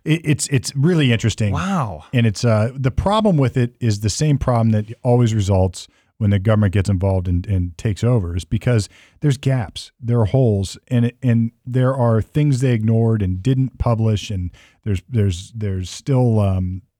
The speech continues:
Speaker 1: uh, classified information. It's like, we don't have transparency, and because you d-, whenever you don't have transparency, then you have distrust from the people, and th-, that's why, uh, like, do I believe that Oswald? I have no idea,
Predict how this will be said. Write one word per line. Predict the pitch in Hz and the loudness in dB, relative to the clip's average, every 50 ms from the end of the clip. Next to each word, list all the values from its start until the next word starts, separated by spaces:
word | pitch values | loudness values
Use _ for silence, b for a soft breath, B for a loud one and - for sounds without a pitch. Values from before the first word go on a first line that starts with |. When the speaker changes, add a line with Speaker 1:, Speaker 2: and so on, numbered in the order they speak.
| _ - 113 | _ -10 -8
Speaker 1:
uh, | 107 104 101 92 98 104 | -8 -8 -8 -10 -10 -10
classified | - - 135 131 123 110 - 123 - 127 120 117 113 | -6 -2 0 0 0 0 0 -2 0 0 2 4 2
information. | 113 98 - 110 107 104 104 101 - 127 127 | 2 2 2 2 2 4 4 2 0 -2 -4
It's | 113 - | -2 0
like, | 151 135 B B B B B B B | -2 -2 B B B B B B B
we | 165 147 | -4 -2
don't | - 180 196 196 147 | 0 0 2 2 2
have | 156 151 127 | 2 2 0
transparency, | - - 135 120 - - - 110 107 107 98 - - 85 87 - _ _ _ | 0 0 0 0 0 0 0 2 2 2 0 -2 -6 -12 -14 -14 _ _ _
and | - 123 120 | 0 0 2
because | 123 117 - 160 175 | 2 0 0 0 0
you | 180 202 | 2 0
d-, | 175 - - | 0 0 0
whenever | 131 120 131 160 190 214 | 0 2 2 2 2 2
you | 202 170 143 | 2 2 2
don't | 117 - 131 127 131 | 0 0 2 2 2
have | 131 123 - | 2 0 0
transparency, | - - 120 113 - - - 113 110 104 95 - - 92 87 82 82 b b b b b b | 0 0 0 0 0 0 -2 0 2 0 0 -2 -2 -4 -4 -4 -6 b b b b b b
then | - 110 107 | 0 0 2
you | 107 104 | 4 4
have | 101 107 104 98 90 90 | 4 4 2 0 -2 -2
distrust | 87 117 110 - - - 98 85 76 - - - - _ _ _ _ _ | 0 0 0 0 -2 -4 -6 -6 -6 -10 -18 -20 -20 _ _ _ _ _
from | - 107 101 92 | -2 0 0 0
the | 85 | -2
people, | - - 92 80 - 82 78 b b b b b b b | -2 -4 -8 -8 -8 -12 -18 b b b b b b b
and | 120 110 104 113 110 - | -2 0 0 0 -2 -4
th-, | 127 139 147 | -6 -4 -2
that's | 147 160 143 - | -2 -2 0 0
why, | 175 147 127 127 | 0 2 0 0
uh, | - 135 127 | 0 0 0
like, | 135 135 117 - 139 113 | 0 0 -2 -2 -2 0
do | 123 131 | 0 2
I | 143 160 | 2 2
believe | 139 135 135 135 135 127 120 | 2 2 2 2 2 2 2
that | 123 123 - 139 127 123 | 0 -2 -2 -6 -6 -2
Oswald? | 143 131 120 117 123 123 117 120 | 0 0 2 2 2 2 0 0
I | 123 143 156 | 0 0 -2
have | 135 101 | 0 2
no | 107 117 107 | 2 2 4
idea, | 104 95 95 107 110 98 78 | 2 2 2 2 2 0 0